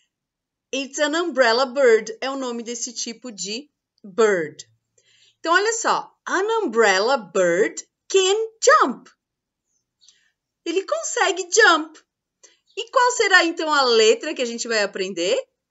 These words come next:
U. Só que U, às vezes tem som de an, às vezes tem som de U. So, an umbrella bird can jump. Vamos, vamos repetir? A gente vai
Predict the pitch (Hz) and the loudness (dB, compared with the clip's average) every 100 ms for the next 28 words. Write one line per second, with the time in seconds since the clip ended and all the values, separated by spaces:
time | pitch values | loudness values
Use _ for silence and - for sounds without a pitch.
0 | _ _ _ _ _ 349 339 403 466 466 | _ _ _ _ _ -20 -4 4 6 6
1 | 349 262 190 156 _ _ _ - 330 - | 4 0 -4 -8 _ _ _ -12 -12 -10
2 | 262 175 214 349 269 175 _ _ - 202 | -14 -12 -6 -4 -6 -10 _ _ -18 -14
3 | 156 165 151 - - 170 - 156 147 151 | -12 -12 -10 -12 -12 -10 -10 -10 -14 -14
4 | 190 _ - 247 208 254 _ _ - 262 | -18 _ -2 0 0 -4 _ _ -10 -10
5 | 220 196 196 - 240 - 190 190 277 - | -8 -10 -10 -10 -12 -10 -10 -10 -12 -14
6 | _ _ _ _ _ _ - 294 240 196 | _ _ _ _ _ _ -6 -2 -2 -4
7 | _ _ - - - _ _ - 185 180 | _ _ -6 -6 -6 _ _ -8 -6 -6
8 | 180 202 311 453 508 494 427 190 202 180 | -4 0 0 0 -2 -6 -6 -2 2 2
9 | 160 165 269 453 - _ 202 220 214 226 | 0 -2 -4 -6 -12 _ -6 -2 0 -2
10 | - 285 285 359 180 208 254 254 226 190 | -6 -8 -6 -8 -6 0 4 4 2 -4
11 | 160 - _ _ _ _ _ _ _ _ | -8 -16 _ _ _ _ _ _ _ _
12 | _ _ 180 254 277 226 285 302 269 208 | _ _ -4 -2 -2 -2 -2 -2 -8 -8
13 | - 294 247 247 220 226 233 | -4 -4 -6 -10 -4 -2 -2